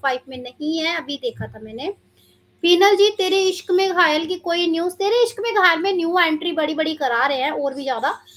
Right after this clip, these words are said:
लेकिन टीआरपी जो है संभलने का नाम नहीं है। slot change लिखा है।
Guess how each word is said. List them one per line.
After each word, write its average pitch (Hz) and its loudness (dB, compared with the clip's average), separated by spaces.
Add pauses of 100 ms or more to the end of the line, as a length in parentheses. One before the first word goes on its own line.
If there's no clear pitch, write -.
(280)
लेकिन 330 0
टीआरपी 359 0
जो 302 -2
है 302 -4
संभलने 269 -10
का 269 -4
नाम 269 -4
नहीं 320 -2
है। 392 0
slot 311 -4
change 285 -8
लिखा 202 -14
है। 175 -16